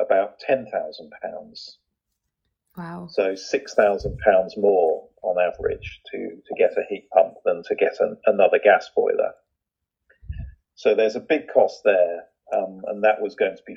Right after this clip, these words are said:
Speaker 1: faced by, um, almost everybody who, you know, who owns a home in the U K.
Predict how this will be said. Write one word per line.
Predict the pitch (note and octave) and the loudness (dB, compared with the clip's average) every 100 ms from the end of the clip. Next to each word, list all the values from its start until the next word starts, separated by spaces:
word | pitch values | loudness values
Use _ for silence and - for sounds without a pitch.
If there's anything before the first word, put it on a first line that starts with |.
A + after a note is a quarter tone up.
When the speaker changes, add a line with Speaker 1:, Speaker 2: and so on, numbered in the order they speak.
| - | 0
Speaker 1:
faced | G2 F2 - _ | 2 0 -10 _
by, | G#2+ F#2+ F2 F2 F2 E2+ F2 - - _ _ - | 2 4 4 2 0 -2 -6 -16 -20 _ _ -4
um, | F2+ F2 F2 E2+ - | -2 -2 -10 -20 -6
almost | F#2 F2+ G#2+ | -6 2 4
everybody | G2 G#2 F#2 E2 E2 | 4 4 0 -2 -6
who, | F2+ E2 E2 - _ | -14 -12 -14 -16 _
you | F#2+ | -8
know, | D2+ | -6
who | F#2 E2+ | 2 2
owns | E2+ E2 | 2 0
a | E2+ | 2
home | G2 F2+ D#2 - _ _ _ _ _ _ | 6 6 2 -6 _ _ _ _ _ _
in | G#2+ E2+ | -12 -10
the | |
U | E2 D#2 | -12 -12
K. | - - - - | 0 2 2 -4